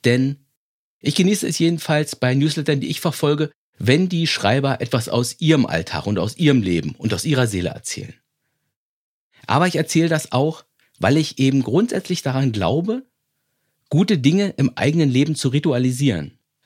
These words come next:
damit man sie nicht mehr vergisst, damit sie irgendwann normal und gewohnt werden, sodass man nicht jedes Mal wieder darum kämpfen muss. Und deswegen möchte ich dich eben dazu ermuntern, wenn du mentale Techniken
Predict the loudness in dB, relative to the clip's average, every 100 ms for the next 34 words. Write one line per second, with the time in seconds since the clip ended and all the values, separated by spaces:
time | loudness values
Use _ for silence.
0 | -6 -2 2 0 -2 -12 _ 0 2 2
1 | 2 2 0 -4 -2 -2 -2 -4 -6 -16
2 | _ _ _ _ _ _ _ _ _ -2
3 | 2 2 2 -2 2 2 2 0 2 0
4 | 0 0 0 -2 -2 -2 -2 0 0 0
5 | -4 -8 -10 _ _ _ _ _ _ _
6 | _ -6 0 0 2 2 2 2 2 2
7 | 2 0 2 0 2 0 -2 0 -2 0
8 | -4 -4 -8 -18 _ _ _ _ _ _
9 | _ _ _ _ _ -2 0 0 0 2
10 | 2 0 -2 -2 -2 0 0 -2 -2 0
11 | 0 0 -2 -4 -8 _ _ _ _ _
12 | _ 0 2 4 2 2 0 0 0 0
13 | 0 0 -2 2 0 0 -4